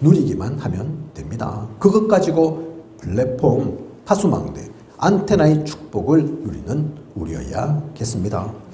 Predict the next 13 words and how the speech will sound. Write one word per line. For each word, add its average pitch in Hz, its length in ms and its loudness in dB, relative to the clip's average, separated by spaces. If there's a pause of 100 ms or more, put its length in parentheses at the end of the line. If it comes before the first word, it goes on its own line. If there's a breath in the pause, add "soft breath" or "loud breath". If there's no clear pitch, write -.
(260 loud breath)
이번 107 400 -2
한 226 260 6
주도 - 600 0 (340)
그 202 160 2
축복 - 400 -2
속에 147 300 2
나아가는 131 1000 -2 (400 loud breath)
소중한 151 800 0
시간 120 460 -4 (160)
되시길 131 640 -8 (340)
원합니다. 82 640 -8 (840 loud breath)
기도하겠습니다. 90 800 0 (840)
하나님, - 380 -8